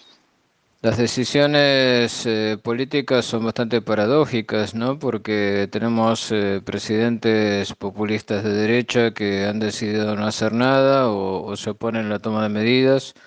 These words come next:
aunque últimamente han ido cambiando de posición. Y tenemos populistas de izquierda que tampoco hacen nada y otros que sí,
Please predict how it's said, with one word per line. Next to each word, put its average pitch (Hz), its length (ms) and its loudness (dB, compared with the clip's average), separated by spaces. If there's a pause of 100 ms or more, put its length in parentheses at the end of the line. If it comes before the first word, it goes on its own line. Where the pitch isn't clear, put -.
(400)
aunque 104 240 -6
últimamente 107 560 0
han 107 140 2
ido 107 220 2
cambiando 107 480 -2
de 101 100 0
posición. 135 800 0 (760)
Y 104 100 -14
tenemos 117 340 2
populistas 117 420 0
de 113 80 6
izquierda 127 320 4
que 113 80 2
tampoco 113 320 -2
hacen 120 240 -2
nada 139 480 4
y 107 140 -2
otros 101 200 -4
que 110 140 -6
sí, 135 420 0